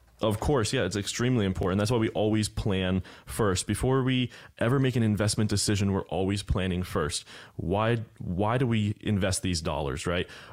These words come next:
Why are we investing these dollars will lead us to actually where we're <laughs> investing those dollars. Because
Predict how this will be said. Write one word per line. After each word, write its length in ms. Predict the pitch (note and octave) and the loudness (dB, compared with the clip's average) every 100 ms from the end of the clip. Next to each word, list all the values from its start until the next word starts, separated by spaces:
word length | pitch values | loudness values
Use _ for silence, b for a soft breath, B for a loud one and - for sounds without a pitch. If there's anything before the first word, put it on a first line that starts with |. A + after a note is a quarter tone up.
| B | B
Why 300 | F2+ G2 A2+ | -2 0 2
are 100 | A#2+ | 2
we 100 | A#2 | 2
investing 380 | G#2+ G#2 G#2 G2 | 2 0 0 0
these 160 | F#2+ | 0
dollars 440 | F#2+ F2+ F#2 F#2 G2 | 0 0 0 0 -2
will 180 | G2 F#2 | -2 0
lead 220 | G2 F#2+ | 0 0
us 140 | F#2 | -2
to 440 | - G#2+ F#2 F2+ F2 B | -2 -2 0 0 -2 B
actually 380 | - G2 G2+ E2 - | -6 -2 -2 -2 -4
where 320 | F2 G#2 G2 | -2 0 0
we're 200 | F#2+ A2 | 0 0
<laughs> 100 | F#2 | 0
investing 380 | G#2 G2+ G#2 F#2 | 0 0 0 0
those 160 | F2+ | 0
dollars. 420 | F2+ F2 D#2+ D#2+ | 0 -2 0 -2
Because 380 | F2+ G2+ G#2+ G2 | -2 -2 -2 -2